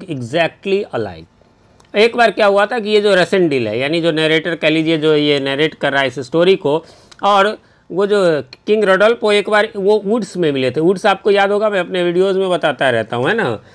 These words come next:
वुड्स का मतलब होता है जंगल, वुड मीन्स लकड़ी भी, जंगल भी, लेकिन वुड्स मीन्स केवल और केवल जंगल, फॉरेस्ट, है ना।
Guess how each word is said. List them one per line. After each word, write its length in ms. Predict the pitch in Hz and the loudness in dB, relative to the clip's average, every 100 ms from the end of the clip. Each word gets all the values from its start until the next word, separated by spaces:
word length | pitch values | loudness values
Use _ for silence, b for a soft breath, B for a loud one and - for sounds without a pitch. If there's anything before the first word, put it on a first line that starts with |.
| b 160 | b 2
वुड्स 220 | 185 175 | 2 2
का 160 | 202 | 0
मतलब 300 | 185 - 196 | 0 0 0
होता 260 | 175 165 190 | 0 0 2
है 200 | 202 208 | 2 0
जंगल, 440 | 139 131 127 101 104 | -2 -2 0 -2 -2
वुड 160 | 160 185 | -4 0
मीन्स 260 | 190 190 | 0 0
लकड़ी 320 | 175 151 185 | -2 0 0
भी, 100 | 190 | 2
जंगल 320 | 190 175 175 190 | 2 2 2 2
भी, 100 | 208 | 2
लेकिन 220 | 170 160 | 2 2
वुड्स 240 | 175 160 | 2 2
मीन्स 200 | 190 190 | 0 0
केवल 340 | - 175 190 185 | 0 0 2 2
और 120 | 143 | 0
केवल 240 | 170 175 | 0 2
जंगल, 320 | 135 135 156 185 | 2 0 0 -2
फॉरेस्ट, 560 | - 139 165 170 - | -2 0 0 -2 -16
है 160 | 170 151 | -8 -2
ना। 220 | 190 120 | 0 0